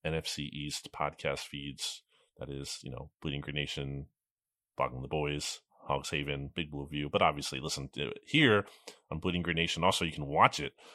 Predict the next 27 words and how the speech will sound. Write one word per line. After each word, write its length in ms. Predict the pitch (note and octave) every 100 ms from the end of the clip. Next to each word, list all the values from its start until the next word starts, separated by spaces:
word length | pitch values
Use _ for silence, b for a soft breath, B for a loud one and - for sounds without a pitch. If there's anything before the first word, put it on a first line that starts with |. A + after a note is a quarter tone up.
| B -
on 100 | D2+
the 40 |
Bleeding 280 | D#2 E2 D#2+
Green 180 | D2+ D2+
Nation 340 | D#2 - D2 C#2
YouTube 320 | F#2 - C#2+
channel. 300 | - C2+ C2
Sub-, 180 | - C#2
so, 200 | - -
so 240 | - G#2+ E2+
subscribe 580 | - D#2+ - G#2+ G#2
to 80 | -
that 320 | F#2 B2 G#2 -
so 60 | F2
you 40 |
don't 160 | F#2 F2
miss 160 | E2+
an 60 | E2+
episode. 440 | D#2 D#2 F2+ E2+
Subscribe 320 | E2+ - A#2+ A#2
to 80 |
the 60 | G#2+
Bleeding 200 | A2 A2
Green 100 | G#2
Nation 240 | G2+ -
podcast 280 | F#2+ G2 G2
feed 360 | - G2 F#2+